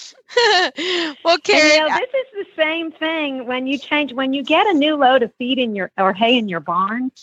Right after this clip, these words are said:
Speaker 2: you should follow the same kind of schedule. You shouldn't just use up all your old hay and then start throwing that new hay in. You should switch your horses over if you can,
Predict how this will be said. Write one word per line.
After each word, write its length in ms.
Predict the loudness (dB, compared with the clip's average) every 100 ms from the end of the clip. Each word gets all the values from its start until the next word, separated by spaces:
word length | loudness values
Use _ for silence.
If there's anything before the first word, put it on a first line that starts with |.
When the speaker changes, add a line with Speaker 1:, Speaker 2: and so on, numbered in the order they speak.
| -20 -2
Speaker 2:
you 140 | 2 4
should 200 | 2 2
follow 380 | 2 4 4 2
the 140 | 0
same 480 | -2 -2 -2 -2 -6
kind 280 | -4 -4 -4
of 120 | -10
schedule. 500 | -6 -6 -6 -16 -18 _ _ -20 _ -2
You 100 | 0
shouldn't 380 | 2 4 2
just 200 | 2 0 0
use 260 | 2 4
up 180 | 4 4
all 160 | 4 4
your 200 | 4 4
old 200 | 4 2
hay 200 | 0 0
and 100 | -2
then 160 | -8
start 400 | -12 0 0 0
throwing 260 | -8 -6 -6
that 180 | -8 -4
new 160 | -4
hay 320 | 0 2 2
in. 180 | -2 -8 -2
You 80 | 0
should 220 | 0 -2
switch 260 | 0 0 2
your 100 | 2
horses 360 | 4 2 0
over 320 | 2 2 0 0
if 220 | 0 0
you 140 | -2
can, 340 | -2 -2 -2